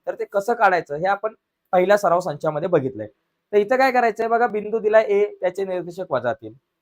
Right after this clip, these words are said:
बी चे निर्देशक पाच, सी चे निर्देशक दोन, डी चे निर्देशक वजा सात, ई चे निर्देशक नऊ, हे निर्देशक आपल्याला या ठिकाणी दिलेले आहेत.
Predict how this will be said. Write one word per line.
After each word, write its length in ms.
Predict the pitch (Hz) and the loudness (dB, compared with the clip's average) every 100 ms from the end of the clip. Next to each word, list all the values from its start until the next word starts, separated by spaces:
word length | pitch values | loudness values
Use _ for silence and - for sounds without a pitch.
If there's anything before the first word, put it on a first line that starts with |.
| _ | _
बी 200 | 151 214 | -8 -6
चे 140 | 208 226 | 2 2
निर्देशक 440 | 220 196 208 214 - | 2 2 0 -2 0
पाच, 280 | 147 120 - _ _ - | 2 2 0 _ _ -16
सी 220 | - 214 | -10 -4
चे 140 | 220 | -2
निर्देशक 440 | 220 214 202 208 208 | 0 0 -2 -2 -2
दोन, 320 | 165 139 127 - _ - | -2 -2 -2 -12 _ -8
डी 200 | 147 208 | -4 -2
चे 120 | 220 | -2
निर्देशक 460 | 214 214 208 208 208 | -2 0 -2 -2 0
वजा 220 | 180 208 | 4 4
सात, 220 | 202 127 - _ | 4 0 -2 _
ई 120 | 185 | -8
चे 140 | 202 208 | -2 -2
निर्देशक 480 | 190 165 175 196 190 | -2 -6 -8 -8 -6
नऊ, 200 | 143 120 | -6 -6
हे 140 | 190 | -6
निर्देशक 440 | 196 165 165 185 | -4 -6 -6 -6
आपल्याला 300 | 170 143 151 | -4 -4 -4
या 120 | 156 143 | -4 -4
ठिकाणी 360 | 143 131 175 247 _ _ _ | -6 -8 -8 -12 _ _ _
दिलेले 320 | 151 139 139 | -2 0 2
आहेत. 280 | 180 165 120 | 2 2 -2